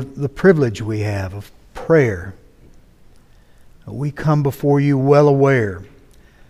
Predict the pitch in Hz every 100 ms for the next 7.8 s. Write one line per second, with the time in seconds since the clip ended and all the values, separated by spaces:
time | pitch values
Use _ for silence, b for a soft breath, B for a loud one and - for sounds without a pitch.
0 | b b b b b - - 110 135 127
1 | 131 123 110 - 127 120 135 139 147 123
2 | 113 - - 127 131 127 123 107 - 107
3 | 107 - - - - - - _ b b
4 | b b b - 131 123 123 - - 156
5 | 151 143 117 110 110 - - 135 - 120
6 | 110 - 117 - - 113 107 107 101 -
7 | - 160 156 143 123 120 123